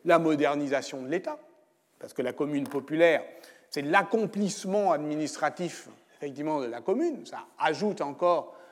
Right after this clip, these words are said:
des organes qui compliquent et complètent, euh, le, euh, dispositif. Euh, euh, mais, euh, ça fait signe à, vers d'autres expériences, euh, euh,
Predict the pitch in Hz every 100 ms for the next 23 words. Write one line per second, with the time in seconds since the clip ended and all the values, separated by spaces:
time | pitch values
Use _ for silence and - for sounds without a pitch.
0 | - 147 147 147 135 165 165 139 - 127
1 | - _ - 180 170 202 185 - - _
2 | _ _ 226 202 214 190 - 190 - -
3 | - - _ - 175 143 - 160 170 160
4 | 123 - 165 143 123 127 151 139 - 131
5 | 120 165 285 302 - - _ _ _ -
6 | - - 190 151 135 - - - - _
7 | _ _ _ _ _ _ _ _ - -
8 | - 175 190 175 139 - - - - -
9 | 131 - 175 151 131 - 151 135 294 339
10 | 170 - - - 170 175 - - - -
11 | 147 131 139 277 339 - 185 151 151 -
12 | 143 143 185 254 254 - 156 147 143 -
13 | - - _ 175 143